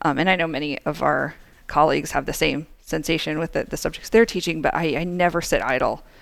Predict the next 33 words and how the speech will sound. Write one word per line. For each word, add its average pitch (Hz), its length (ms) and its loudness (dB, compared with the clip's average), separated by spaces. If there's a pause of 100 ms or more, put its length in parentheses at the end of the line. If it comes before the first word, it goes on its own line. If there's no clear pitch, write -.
(300)
in 165 140 0
my 147 120 2
teaching 160 340 -4
development, 190 600 0 (480)
even 180 300 2
though 165 320 0 (160)
I 185 120 -4
think, 277 320 -2 (160)
you 202 100 -4
know, 175 100 2
it's 175 140 -2
fair 165 180 2
to 185 80 -2
say 175 340 0 (120)
if 175 100 -8
you, 160 200 -4
you 180 140 -8
get 156 120 0
promoted 160 380 0
or 151 200 0 (360)
you're 185 120 2
in 156 80 0
a 151 40 -4
spot - 260 2
where 160 80 2
you're 156 100 0
just 156 100 -6
kinda 165 160 -4
cruising, 170 400 0
you 202 140 0 (420)
could 311 260 2
sit - 220 -2
idle. 113 380 2